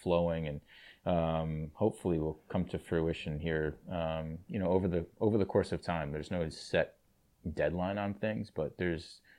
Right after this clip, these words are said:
there's no doubt, um, there's a high level of interest within the state. There's obviously a,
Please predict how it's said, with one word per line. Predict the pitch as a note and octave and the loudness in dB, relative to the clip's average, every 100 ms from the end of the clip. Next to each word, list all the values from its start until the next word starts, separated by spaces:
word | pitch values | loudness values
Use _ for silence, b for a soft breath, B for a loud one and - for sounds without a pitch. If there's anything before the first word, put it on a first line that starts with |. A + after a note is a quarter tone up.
| - | -2
there's | F#2 F2 | 0 0
no | F#2 F2 F2+ | 2 2 2
doubt, | E2 E2 D#2 - _ - E2 | 2 4 4 0 _ -10 -6
um, | D#2+ D2+ D2+ D2 D2+ - _ _ _ _ | -4 -4 -4 -6 -8 -14 _ _ _ _
there's | - D#2 | -6 -2
a | D#2+ | -4
high | - E2+ | 2 2
level | E2 D2+ D2 | 4 2 -2
of | C#2+ | 0
interest | E2+ F2 F2+ - | -2 0 -2 -2
within | F2 - F2 | -4 -2 -2
the | D#2 | -2
state. | - E2+ D#2+ D#2 | -4 0 0 0
There's | - C#2 | -4 -2
obviously | D2 D#2 D#2 - | 0 0 -4 -2
a, | D#2 | -2